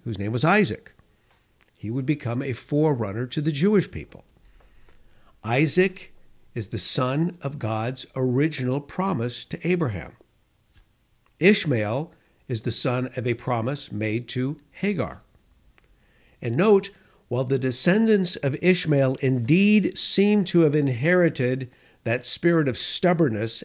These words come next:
and defiance that was prophesied to Hagar, there are many times in the Bible where the descendants of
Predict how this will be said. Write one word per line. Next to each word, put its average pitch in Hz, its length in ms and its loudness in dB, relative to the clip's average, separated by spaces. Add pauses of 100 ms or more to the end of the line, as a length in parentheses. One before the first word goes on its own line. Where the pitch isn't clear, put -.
and 127 180 -4
defiance 123 840 -2 (400)
that 113 100 -8
was 117 140 -6
prophesied 139 920 0 (420)
to 117 180 -2
Hagar, 101 640 0 (840)
there 107 160 -6
are 107 80 -6
many 120 320 -2
times 180 420 0
in 208 60 -2
the 202 80 0
Bible 147 580 -2
where 120 180 -2
the 117 140 -4
descendants 127 580 -4
of 160 120 -4